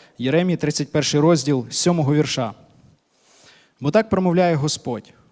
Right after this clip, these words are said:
співайте для, для Якова з радістю, та головою народів утішайтесь. Розголосіть, вихваляйте і скажіть: спаси, Господи, народ свій, останок Ізраїлів. Ось я їх приведу із північного краю, і зберу їх із кінців землі.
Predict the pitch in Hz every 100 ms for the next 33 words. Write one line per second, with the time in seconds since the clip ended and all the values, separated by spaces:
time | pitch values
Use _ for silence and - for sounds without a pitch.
0 | _ - - 143 190 196 170 165 - 127
1 | 143 147 143 165 180 175 156 139 151 143
2 | 127 - 110 110 _ _ _ _ _ 151
3 | 139 156 151 151 196 170 143 160 156 135
4 | 131 - - 127 117 113 - - _ _
5 | _ - 165 156 165 175 - 160 117 -
6 | - _ 131 151 165 165 170 151 117 120
7 | 131 120 120 - - _ _ - - -
8 | - 196 151 151 - 131 131 143 165 -
9 | 123 113 - 131 - 160 160 147 135 135
10 | 127 117 107 - _ _ _ _ _ -
11 | 165 - 190 196 180 - 170 170 170 196
12 | 151 - 151 180 190 180 165 160 143 127
13 | 117 123 - - 139 127 156 180 185 139
14 | - 127 - 135 - 190 156 160 135 110